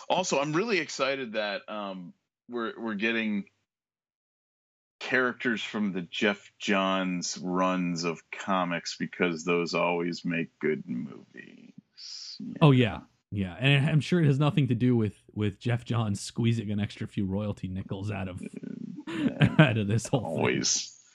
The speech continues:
Speaker 1: always get really just A plus.
Speaker 2: Yeah, it worked so well for Green Lantern.
Speaker 1: A plus, Tom.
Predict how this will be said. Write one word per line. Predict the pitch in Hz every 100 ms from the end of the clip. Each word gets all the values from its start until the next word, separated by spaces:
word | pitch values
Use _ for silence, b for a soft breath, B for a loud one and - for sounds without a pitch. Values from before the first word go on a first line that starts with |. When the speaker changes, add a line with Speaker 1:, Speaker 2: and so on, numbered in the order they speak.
| b _
Speaker 1:
always | - 95 85 65
get | - - -
really | - - 65 - - - _ _ _ _ -
just | - - - _ _ _ - -
A | 92 76
plus. | - 78 67 - - - - -
Speaker 2:
Yeah, | 98 90 - - -
it | 131
worked | 143 156 -
so | - 143 147
well | 131 123 117
for | 117 110
Green | 110 110
Lantern. | 104 104 104 95 92 _ _ _ _ _ _ - -
Speaker 1:
A | 113 120 120 120 117 117 113 101 B B B - _
plus, | - - - - -
Tom. | - - 92 95 98